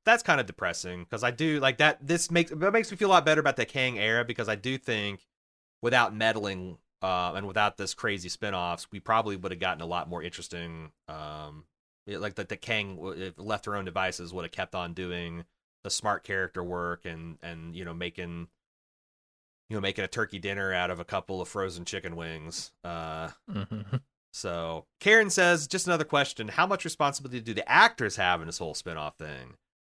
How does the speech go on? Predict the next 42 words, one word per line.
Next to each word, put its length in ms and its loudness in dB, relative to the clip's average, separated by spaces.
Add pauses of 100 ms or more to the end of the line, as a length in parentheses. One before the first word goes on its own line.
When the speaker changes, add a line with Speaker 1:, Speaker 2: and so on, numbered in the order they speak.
(280)
Speaker 1:
Is 80 -10
it 60 -6
fair 160 4
to 80 0
say 240 4
that 160 -2
Jeffrey 320 0
Dean 240 -6
Morgan, 680 -2
Lauren 380 -4
Cohen, 420 -2
Melissa 320 -4
McBride, 500 0
Norman 300 -6
Reedus 340 -6
could 140 -6
have 80 -8
refused 520 -8
to 60 -8
be 140 -4
in 80 -4
those 180 -4
spinoffs 440 -2
in 80 -6
order 180 -2
to 80 -10
preserve 380 -2
the 80 -2
artistic 440 -6
integrity 520 -4
of 60 -8
the 80 -12
flagship, 600 -2 (260)
flagship 1080 -2
show? 520 0 (440)
Or 80 -2
is 100 -4
this 180 -2
a 60 0
contract 600 0
Speaker 2:
Hmm. 60 -12
Speaker 1:
thing? 380 -10